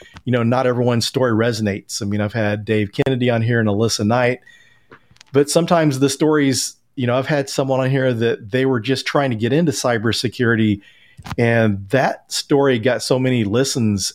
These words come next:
and, uh, so many comments. So you just never know how, you know, these stories are gonna resonate. So I, I appreciate you joining. So why don't you start with introducing yourself to our audience and kinda tell us about yourself?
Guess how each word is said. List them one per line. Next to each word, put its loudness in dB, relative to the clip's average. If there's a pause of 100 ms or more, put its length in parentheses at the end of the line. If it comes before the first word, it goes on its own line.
and, 0 (480)
uh, 0
so 0
many 2
comments. -2
So -2
you -2
just -8
never 0
know 2
how, 0 (760)
you 0
know, 4
these 2
stories 0
are 0
gonna 0
resonate. 0
So -4 (220)
I, 0 (200)
I 0
appreciate 0
you 0
joining. 0 (440)
So 0
why 2
don't 0
you 2
start 0
with -2
introducing 2 (280)
yourself 2
to -2
our 0
audience 0
and -2
kinda 0
tell 0
us -2
about 0
yourself? -2